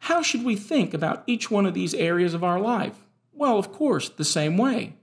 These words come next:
being happy. Do we want to be happy around our friends and colleagues at work?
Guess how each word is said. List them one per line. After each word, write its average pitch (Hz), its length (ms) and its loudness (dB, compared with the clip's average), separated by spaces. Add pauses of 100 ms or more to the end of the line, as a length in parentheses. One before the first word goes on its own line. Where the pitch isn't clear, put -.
(160)
being 127 300 2
happy. - 480 -2 (640)
Do 208 80 0
we 196 120 6
want 240 220 2
to 349 60 -4
be 277 140 2
happy 196 340 2
around 156 380 2
our 135 260 0
friends 151 460 -2
and 127 100 0
colleagues 135 440 -2
at 180 100 -4
work? 170 460 -4